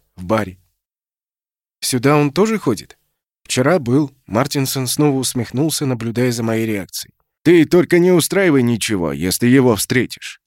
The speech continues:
Шериф может не понять, и судья, а может даже и присяжный». «Я не собираюсь», совершенно честно ответил я.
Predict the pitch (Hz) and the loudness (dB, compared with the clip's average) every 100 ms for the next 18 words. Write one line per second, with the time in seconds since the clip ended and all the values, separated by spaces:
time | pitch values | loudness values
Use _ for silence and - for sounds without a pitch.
0 | _ _ _ _ - - 175 - 160 123 | _ _ _ _ -10 -2 0 0 0 -2
1 | 127 151 139 175 170 87 - _ - 113 | -2 -2 0 0 0 -6 -12 _ -10 -6
2 | 180 131 92 82 _ _ _ _ - 160 | -4 -4 -8 -10 _ _ _ _ -2 0
3 | 165 151 151 143 147 143 127 110 90 - | 0 0 2 2 0 -2 -2 -6 -10 -16
4 | - _ _ _ _ _ _ _ _ _ | -20 _ _ _ _ _ _ _ _ _
5 | 92 135 160 151 151 135 139 165 101 - | -2 0 0 -2 -2 0 0 -2 -8 -12
6 | - 120 113 120 101 95 101 95 98 98 | -8 -6 -4 -6 -8 -8 -8 -10 -10 -10
7 | 95 98 87 76 | -10 -10 -14 -18